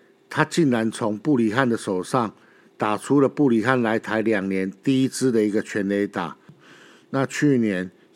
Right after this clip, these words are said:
经历过手肘手术的郭俊麟，他也连续的即将要在本周的第一场比赛先发主投统一狮。更让人感动的是，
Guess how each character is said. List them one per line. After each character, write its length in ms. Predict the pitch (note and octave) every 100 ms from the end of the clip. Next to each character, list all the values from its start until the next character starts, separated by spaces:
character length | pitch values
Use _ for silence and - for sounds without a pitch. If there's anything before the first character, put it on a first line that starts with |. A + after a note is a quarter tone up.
| _
经 260 | - C3
历 140 | C3 B2+
过 260 | G#2+ C3+
手 240 | G#2+ A2+ G2
肘 240 | - G#2
手 300 | G#2+ A2+ F#2+
术 300 | E2+ C#3 A#2
的 320 | - G#2+ F#2 - _ _ _
郭 160 | B2+
俊 260 | B2 C#3 A2+
麟， 240 | F2+ E2 D2+ _ - _
他 160 | - C3+
也 140 | A2+
连 260 | G2 G#2+ A2+
续 240 | - C3+
的 140 | A2 G2+
即 260 | - G#2+
将 320 | G#2 B2+ A#2+
要 200 | C#3 B2+
在 160 | A#2 A#2+
本 260 | - G#2 F#2
周 220 | B2 B2
的 80 | A2
第 260 | - A#2+
一 40 | A#2+
场 260 | A2 G#2+
比 200 | G2+ F#2+
赛 240 | E2+ B2 A2
先 280 | - A2+
发 200 | G#2+ A2 A2
主 200 | - F2+
投 220 | G2 F#2
统 260 | - F2+ F2
一 200 | G#2 G#2
狮。 360 | - G#2 G2+ G2 - - - - - - -
更 240 | - C#3+
让 240 | D3 C#3 A#2
人 160 | A2+
感 260 | A2 G#2+ G2
动 220 | A#2 A#2+
的 100 | G#2+
是， 360 | G2+ C3+ A#2+